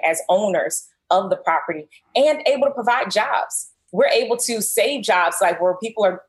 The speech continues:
getting axed during, during the pandemic. We're able to save jobs and increase their quality of living. There were, we, we went and talked to the staff,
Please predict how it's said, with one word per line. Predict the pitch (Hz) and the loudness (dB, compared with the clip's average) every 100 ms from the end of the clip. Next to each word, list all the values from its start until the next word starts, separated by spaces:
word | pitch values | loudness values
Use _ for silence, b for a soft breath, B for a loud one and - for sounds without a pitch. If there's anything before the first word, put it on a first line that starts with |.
| 180 | -4
getting | 214 214 - | -2 0 0
axed | 190 - - | -2 -4 -2
during, | 202 190 175 - | 0 0 -2 -4
during | 185 220 | 0 0
the | 220 - | 0 0
pandemic. | 175 170 175 202 - _ - | -2 0 -2 -2 -8 _ -4
We're | 185 | 0
able | - 220 220 | 2 2 0
to | 220 190 | -4 -6
save | - 208 262 | -2 0 0
jobs | 196 165 180 - B _ | 0 0 0 -4 B _
and | 240 302 | 0 2
increase | 269 - 220 196 | 0 -2 -4 -2
their | 180 - | -2 0
quality | 185 180 165 | 2 2 0
of | 165 143 | -4 0
living. | 190 190 - _ _ - | 0 -2 -6 _ _ 0
There | 214 | 2
were, | 277 262 - - - _ _ | 4 2 0 -8 -14 _ _
we, | 214 254 196 | -6 -6 -2
we | 247 277 | -2 2
went | 294 | 0
and | 226 | 0
talked | 240 233 - | -2 -2 -2
to | |
the | 180 | -4
staff, | 180 202 233 294 | -2 0 0 -2